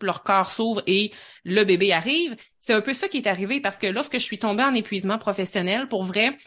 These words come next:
avec la date de naissance de mon, euh, de mon enfant, c'est, il est arrivé là, en... il est arrivé à peu près dans les deux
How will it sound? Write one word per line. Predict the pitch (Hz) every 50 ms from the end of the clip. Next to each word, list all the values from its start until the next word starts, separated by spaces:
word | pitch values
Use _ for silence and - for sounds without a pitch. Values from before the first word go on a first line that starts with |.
| - -
avec | 190 185 196 196 -
la | 208 190
date | 190 220 240 220
de | 233
naissance | 214 196 175 175 - 220 226 240 208
de | 196
mon, | 190 185 175 175 170 170 165
euh, | 160 156 170 165 165 165 156 110 -
de | 196 190 175
mon | 170 175 180 180
enfant, | 170 175 180 - 233 247 285 302 - - - - - _
c'est, | - - 247 208 202 196 202 202 175 - - - - - _ _ _ _ -
il | - 202
est | 214 202 -
arrivé | 208 202 220 196 208 269 285 277
là, | 240 233 233 226 214 202 196 196 190 190 185 175
en... | 165
il | 147 196
est | 196 -
arrivé | 208 190 214 190 262
à | 262
peu | 226
près | 214 - 240
dans | 220 208 196
les | 180 185
deux | 180 175 214 233 240